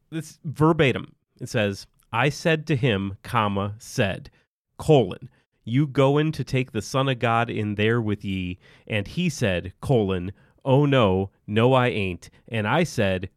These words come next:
colon, 'Don't you know that he said, I will follow ye always, even until the end of the road?'"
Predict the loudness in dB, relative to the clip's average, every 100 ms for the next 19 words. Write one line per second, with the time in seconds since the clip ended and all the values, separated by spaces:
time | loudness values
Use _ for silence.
0 | _ 2 4 4 2 -2 -8 -18 _ 2
1 | 2 2 0 4 4 2 -2 -2 -6 0
2 | 2 2 2 0 0 0 2 2 2 0
3 | -2 -4 -4 -2 0 2 2 0 -2 -4
4 | -2 0 0 0 0 0 -2 -2 0 0
5 | 2 2 2 -2